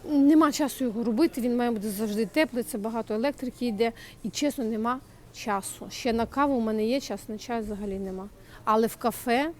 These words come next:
в будь-якому випадку, коли закінчується їжа, має бути чай. І в багатьох кафе він безкоштовний.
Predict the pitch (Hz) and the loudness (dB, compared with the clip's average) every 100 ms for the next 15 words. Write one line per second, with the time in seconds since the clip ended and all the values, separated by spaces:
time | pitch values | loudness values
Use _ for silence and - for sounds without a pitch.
0 | - - - - 196 175 190 233 220 233 | -16 -20 -16 -8 -6 -4 2 4 4 2
1 | 220 208 233 226 214 233 220 196 - 202 | 0 0 2 0 -2 -4 -2 -4 -6 -8
2 | - 196 - 190 220 254 285 - - - | -6 -8 -6 -4 -2 -4 -8 -14 -18 -8
3 | 196 214 202 202 214 208 - - - 160 | -4 -4 -4 -8 -10 -12 -12 -12 -10 -10
4 | 160 - - - - - - - 311 - | -12 -18 -20 -20 -20 -20 -18 -18 -18 -4
5 | 240 233 240 233 226 - - 214 214 247 | 2 4 6 4 2 -2 -12 -10 0 0
6 | 226 277 247 269 359 311 269 240 - 233 | 2 0 0 0 2 4 4 2 -2 -6
7 | - 233 185 185 | -6 -4 -2 -4